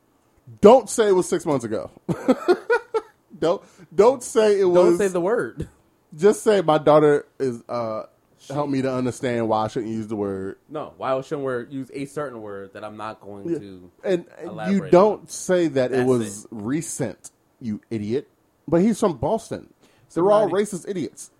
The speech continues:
Speaker 3: Somebody, uh,
Speaker 2: Can't say
Speaker 3: said, so not
Speaker 2: Huh?
Speaker 3: only
Speaker 2: Can't
Speaker 3: did
Speaker 2: say they're all racist idiots.
Speaker 1: Have you been to Boston?
Speaker 2: Yes.
Speaker 3: You know, Mark
Speaker 1: Hmm.
Speaker 3: Wahlberg got, like, like,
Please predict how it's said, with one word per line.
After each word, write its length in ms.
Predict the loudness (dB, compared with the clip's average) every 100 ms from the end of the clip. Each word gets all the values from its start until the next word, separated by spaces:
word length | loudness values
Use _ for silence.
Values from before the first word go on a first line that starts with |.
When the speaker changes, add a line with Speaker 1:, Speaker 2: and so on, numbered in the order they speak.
| _ _
Speaker 3:
Somebody, 680 | _ -10 -8 -8 -8 -10 -10
uh, 320 | -12 -10 -10 -12 _ _ _ _ _ _
Speaker 2:
Can't 120 | _ -20
say 60 | -8 -4 -2
Speaker 3:
said, 80 | -4 _ _
so 160 | _ -6
not 200 | -4 -2
Speaker 2:
Huh? 40 | -2
Speaker 3:
only 200 | -4 -6
Speaker 2:
Can't 120 | -8
Speaker 3:
did 140 | -10
Speaker 2:
say 80 | -10
they're 140 | -18
all 340 | -18 -20 -20 -20 _
racist 220 | -20 _
idiots. 420 | -20 _ _ _ _ _ _ _ _ _
Speaker 1:
Have 100 | -8
you 60 |
been 120 | -2 -2
to 40 |
Boston? 280 | -2 -6 -10 _ _ _ _ _ _ _ _
Speaker 2:
Yes. 160 | -20 -20 _ _ _ _ _ _
Speaker 3:
You 140 | -12
know, 120 | -8 -8
Mark 300 | -6 -8 -6
Speaker 1:
Hmm. 60 |
Speaker 3:
Wahlberg 520 | -6 -4 -4 -4 -6
got, 260 | -8 -10 -10
like, 280 | -12 -12 -14 _ _ _ _ _ _ _ _ _ _ _ _ _ _ _ _ _
like, 100 | -20